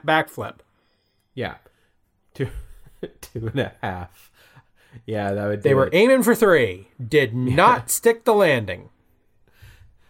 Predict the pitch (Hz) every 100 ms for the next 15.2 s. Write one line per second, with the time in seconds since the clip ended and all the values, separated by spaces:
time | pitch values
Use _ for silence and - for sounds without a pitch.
0 | 165 - - 104 98 98 - 110 - -
1 | 110 117 127 120 - - 123 135 160 160
2 | 127 117 113 110 113 _ _ _ _ -
3 | 131 156 190 _ 120 110 110 104 92 87
4 | 87 104 _ _ _ - 113 120 107 101
5 | 101 95 _ _ _ _ _ _ _ _
6 | _ _ _ _ _ _ - - 95 -
7 | 90 90 85 85 87 85 - _ - -
8 | - _ _ _ _ _ - 147 139 156
9 | 135 131 - _ _ _ - 139 135 131
10 | - _ _ _ _ _ _ _ _ _
11 | _ - 135 143 - 190 202 - 151 143
12 | 123 - 147 139 127 123 120 113 107 98
13 | 98 98 92 98 95 95 92 98 - 104
14 | 101 98 113 139 127 104 98 87 - 76
15 | 50 -